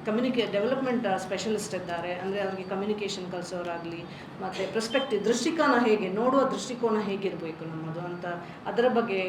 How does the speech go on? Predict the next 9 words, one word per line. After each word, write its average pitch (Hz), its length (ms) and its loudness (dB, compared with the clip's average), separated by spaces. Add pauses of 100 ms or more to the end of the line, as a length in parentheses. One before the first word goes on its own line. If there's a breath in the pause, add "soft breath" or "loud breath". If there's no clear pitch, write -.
(100)
ಹೇಳ್ಲಿಕ್ಕಾಗ್ಲಿ 180 840 -4
ಇದ್ದಾರೆ. 180 280 -4
ಮತ್ತೆ 220 240 -2
ನಮ್ಗೆ 226 240 0
ಎಕ್ಸ್‌ಪೋಜರ್ 220 680 2
ಇದೆ, 190 160 0
ಎವ್ರಿ 208 500 -2
ವೀಕೆಂಡಲ್ಲಿ 202 600 -2
ಅವ್ರಿಗೆ 185 320 -2